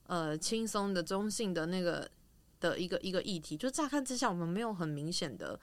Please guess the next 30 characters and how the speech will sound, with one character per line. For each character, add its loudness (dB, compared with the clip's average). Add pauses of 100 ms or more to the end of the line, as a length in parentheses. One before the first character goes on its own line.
(760)
议 2
题 2
性， 2
或 0
是 0
贴 6
一 2
个， 2 (180)
对， 2 (720)
很 -2
明 4
确 4
地 6
告 0
诉 -2
你 0
我 0
现 2
在 2
要 4
谈 -4
论 -2
什 -6
么， -10
什 -10
么， -6
什 -8
么 -4
标 2
语， -6